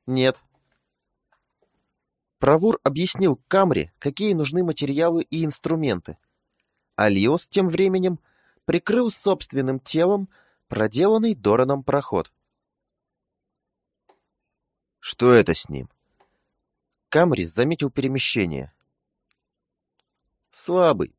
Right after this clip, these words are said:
пусть приляжет", — обыденным тоном сообщил Правур. "Кстати, вы кормить-то нас собираетесь? Да и на ночлег пора устраиваться. Не думаете же вы,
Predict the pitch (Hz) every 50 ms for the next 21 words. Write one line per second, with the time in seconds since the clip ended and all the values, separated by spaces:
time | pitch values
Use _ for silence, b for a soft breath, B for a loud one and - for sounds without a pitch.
0 | _ - 143 139 120 - - - 107 101 98 98 92 87 82 73 - _ _ _
1 | _ _ _ _ _ _ _ _ _ _ _ _ _ _ _ _ - 113 123 127
2 | 151 175 151 151 147 143 143 135 - 196 196 165 135 110 - - 127 127 131 -
3 | - - 151 139 - 143 139 135 120 110 90 - - _ _ _ _ _ _ _
4 | _ _ _ _ _ _ _ _ _ _ _ _ _ _ _ _ _ _ _ _
5 | - - - - - 127 120 107 - - 71 - _ _ 95 107 123 120 - -
6 | 151 160 165 170 151 - - - 107 101 95 - - - 107 98 131 143 156 151
7 | 127 101 - - - - - _ _ _ _ _ _ _ _ _ _ _ _ _
8 | _ _ _ _ _ _ _ _ _ _ _ - 92 92 135 143 143 143 135 135
9 | 139 143 135 - - 151 160 165 151 - - 127 120 117 110 110 - - - 120
10 | 117 113 104 90 80 78 - - - - - _ _ _ _ _ _ _ _ _
11 | _ _ _ _ _ _ - 107 120 135 127 120 170 180 185 170 156 135 113 -
12 | 107 90 98 95 87 90 80 73